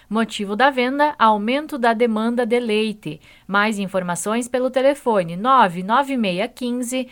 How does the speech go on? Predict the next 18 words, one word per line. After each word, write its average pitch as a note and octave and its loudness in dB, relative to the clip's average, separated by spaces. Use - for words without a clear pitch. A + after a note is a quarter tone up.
quarenta G3 -4
e F3+ -4
sete A3+ -2
quarenta G3 -2
e E3 -6
dois G3+ -2
ou A3+ 0
pelo C4 2
nove B3 4
nove C#4 2
meia G3+ 2
vinte F3+ -6
e D#4 -6
dois, A#3+ 0
zero F#3+ 0
seis A#3 -2
zero F#3+ 0
nove. F3+ 0